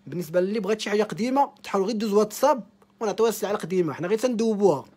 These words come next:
كنت شي وحده بغات تنفع بها وبغات تاخذ تعاود لها اللباس، راه ما كاينش مشكل عندنا، نعطيوها شي حاجه اللي تكون قديمه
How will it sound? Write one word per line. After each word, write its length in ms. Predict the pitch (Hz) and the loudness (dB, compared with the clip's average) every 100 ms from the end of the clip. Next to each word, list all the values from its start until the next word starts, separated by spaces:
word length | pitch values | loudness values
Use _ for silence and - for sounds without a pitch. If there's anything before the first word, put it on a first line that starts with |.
| - _ - | -20 _ -14
كنت 140 | 165 | -10
شي 80 | 190 | -6
وحده 100 | 190 | -4
بغات 200 | 196 196 | -4 -4
تنفع 260 | 156 165 147 | -6 -6 -2
بها 180 | 190 | 0
وبغات 240 | 196 190 190 | 0 0 -4
تاخذ 220 | 180 185 | -6 -6
تعاود 200 | 175 180 | -6 -4
لها 100 | 196 | -4
اللباس، 300 | 202 220 202 | -2 -4 -4
راه 80 | 185 | -4
ما 100 | 214 | -4
كاينش 220 | 233 208 | -4 -4
مشكل 320 | 208 - 175 | -6 -4 -4
عندنا، 260 | 135 127 131 | -6 -8 -12
نعطيوها 300 | 131 202 196 | -4 -2 -2
شي 100 | 190 | -4
حاجه 160 | 185 | -6
اللي 100 | 190 | -6
تكون 180 | 180 185 | -8 -8
قديمه 440 | - 160 190 262 | -6 -4 2 2